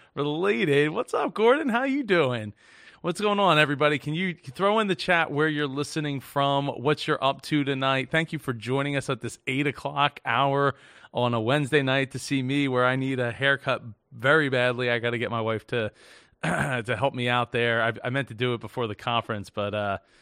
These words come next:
uh, I thought it was never going to be time. Oh, thank you. Thank you so much, Larry Roberts. I, I appreciate the confidence, uh, in, in our ability to stay on topic. We will see how that happens. Anyway, today is a Wisdom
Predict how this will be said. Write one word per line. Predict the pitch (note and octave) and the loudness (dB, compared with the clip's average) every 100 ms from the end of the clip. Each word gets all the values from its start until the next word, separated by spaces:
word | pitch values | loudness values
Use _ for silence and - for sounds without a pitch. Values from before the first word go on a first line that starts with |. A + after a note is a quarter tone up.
| _ _ - - | _ _ -20 -10
uh, | - A2+ A2+ | -4 -2 0
I | A#2+ | -2
thought | - E3 F3 C#3+ | -2 -2 0 0
it | |
was | D3 C#3 | -2 -2
never | B2 B2+ C#3 C#3 | -2 0 2 2
going | A#2 B2+ A#2+ | 2 0 -2
to | B2+ | -4
be | G#2+ A2+ G#2+ | -4 -4 -4
time. | - A2+ G#2+ G2 - | -6 -4 -2 -4 -4
Oh, | A#2+ B2 A#2+ A2+ A2 | 0 4 4 4 2
thank | C3+ C#3 B2+ | 2 0 0
you. | B2+ A#2 | -4 -2
Thank | - D3+ D3 | 0 0 0
you | D3 | -2
so | - D3 C3 | 2 4 4
much, | B2+ - | 4 2
Larry | B2+ A#2+ A#2 | 2 2 2
Roberts. | A2+ A#2 A2+ A2+ - - | 2 0 0 -2 -6 -2
I, | A#2+ A#2 | 0 0
I | A#2 | -2
appreciate | A#2+ A#2 - C3 A2+ - A#2 A#2 A2 | -2 -2 -4 -6 -4 -4 -2 -2 -4
the | |
confidence, | G#2 - A#2+ A#2+ B2 A#2+ A2+ - - - - - | -8 -4 -4 -4 -6 -6 -8 -12 -18 -20 -14 -4
uh, | G#2+ G#2+ - | -2 -2 -2
in, | C#3 C#3 C3 | 0 0 0
in | C#3+ C#3+ | 0 2
our | C#3 | 4
ability | C3 C3+ C3+ B2+ | 2 2 2 2
to | A#2 | -2
stay | - - D#3+ D3 C#3+ | -6 -4 0 2 2
on | C#3 C3 A#2 | 0 -2 -4
topic. | - C3 B2+ B2+ B2+ - - - - | -2 -2 0 -2 -2 -8 -20 -20 -18
We | - C3+ | -4 0
will | C3+ C3+ | 2 0
see | - - - C#3 D3 C#3+ C#3 | -2 -10 -12 -8 -4 -2 -2
how | G#2+ A2 A#2+ B2 G#2+ | -2 -2 0 -2 -2
that | A#2 A#2 - | 0 0 -2
happens. | B2+ B2+ B2 B2+ A2+ - | 0 0 2 -2 -4 -2
Anyway, | G3+ G3+ D3+ | 2 2 2
today | - D3 A3 B3 | 0 -4 0 0
is | C#4+ G3+ F#3 | 2 0 2
a | E3 | 0
Wisdom | C#3 F3 E3+ D#3 F#3 F3+ F3 | 0 -2 -2 -2 -2 -2 -6